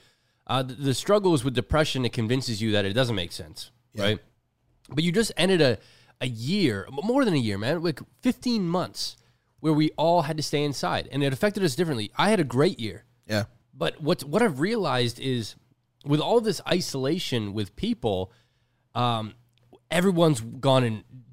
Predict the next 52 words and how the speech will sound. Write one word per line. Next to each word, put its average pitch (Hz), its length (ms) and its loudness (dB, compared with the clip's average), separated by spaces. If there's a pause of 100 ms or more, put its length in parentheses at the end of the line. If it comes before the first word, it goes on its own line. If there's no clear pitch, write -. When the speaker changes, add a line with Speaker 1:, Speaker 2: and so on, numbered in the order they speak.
Speaker 1:
different 135 280 2
directions. 110 560 -2
Speaker 2:
Mm. 110 380 -2 (100)
Speaker 1:
Some 165 240 0
of 156 60 6
them 131 120 4
have 110 140 -4
thrived, 156 560 2
a - 80 -8
lot 117 220 2
of 131 60 -2
them 123 140 2
have 110 180 -2
not. 117 320 -2
And 104 100 -4
it's 110 140 -4
like, 113 220 -2
okay, 135 260 -2
you 120 220 -4
take 190 260 0
away 175 260 4
everything 135 300 4
from 113 120 0
somebody, 104 480 0 (260)
what 151 140 -2
do 214 60 2
you 208 60 2
think's 170 200 -2
gonna 135 140 0
happen 113 140 0
to 107 60 -2
their 101 100 -2
mental 95 260 -2
health? - 260 -14 (140)
Speaker 2:
Yeah. 107 220 -8
Speaker 1:
You 131 80 -8
take 196 180 -2
away 165 380 0 (200)
being 151 180 0
able 139 140 0
to 120 100 0
travel. 147 560 0
It's - 200 -6
a - 60 -12
huge - 580 -6
thing 110 140 -4
for 104 80 -10
people. 90 400 -10
Speaker 2:
Mm-hmm. 113 220 -18 (560)
Speaker 1:
But 196 200 -2
with 165 140 4
you, 175 440 4